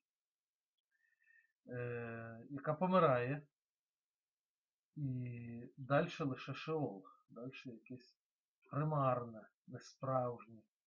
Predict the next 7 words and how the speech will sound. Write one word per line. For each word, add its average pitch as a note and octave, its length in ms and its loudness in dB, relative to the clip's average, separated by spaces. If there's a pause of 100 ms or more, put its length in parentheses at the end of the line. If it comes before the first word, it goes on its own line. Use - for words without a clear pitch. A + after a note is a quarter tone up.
(180)
існування B2 760 -4
якесь, - 400 -18 (320)
можна G#2 320 -18
так G#2 120 -14
сказати, A2 360 -18 (100)
царство A2 320 -16 (140)
тіла. G2 160 -18